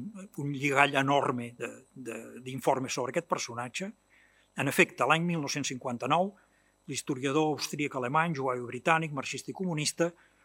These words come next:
publicà Primitive Rebels, Rebels Primitius, una col·lecció d'assaig en la qual encarava la qüestió ben coneguda dels modestos Robin Hoods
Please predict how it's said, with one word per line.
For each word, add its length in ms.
publicà 480
Primitive 480
Rebels, 540
Rebels 400
Primitius, 720
una 160
col·lecció 480
d'assaig 520
en 80
la 80
qual 280
encarava 440
la 140
qüestió 340
ben 160
coneguda 600
dels 240
modestos 520
Robin 360
Hoods 420